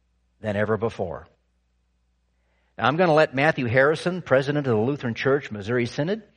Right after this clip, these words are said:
finish this little message up. He's gonna use the, a text from Luke that is the, s-, pretty much the same as the one from Matthew.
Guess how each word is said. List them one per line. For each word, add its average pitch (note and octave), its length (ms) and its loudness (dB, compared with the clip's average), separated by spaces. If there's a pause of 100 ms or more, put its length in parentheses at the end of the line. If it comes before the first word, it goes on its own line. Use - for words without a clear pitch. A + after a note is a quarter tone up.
(460)
finish C3+ 440 -6
this A#2 220 -6
little A2 180 -2
message B2 480 0
up. - 300 0 (760)
He's E3+ 180 -4
gonna G#3 200 0
use F3 300 2
the, C3 140 0 (300)
a B2 80 -6
text - 440 -2
from A2 200 -4
Luke D3+ 380 2 (540)
that C3 260 0
is B2+ 220 0
the, A2+ 100 -2
s-, - 320 -6
pretty B3 200 0
much A3+ 280 0
the A#2+ 80 0
same D#3+ 440 0
as C3+ 140 2
the B2 80 2
one C3 320 0
from G#2 260 -8
Matthew. C#3+ 480 -4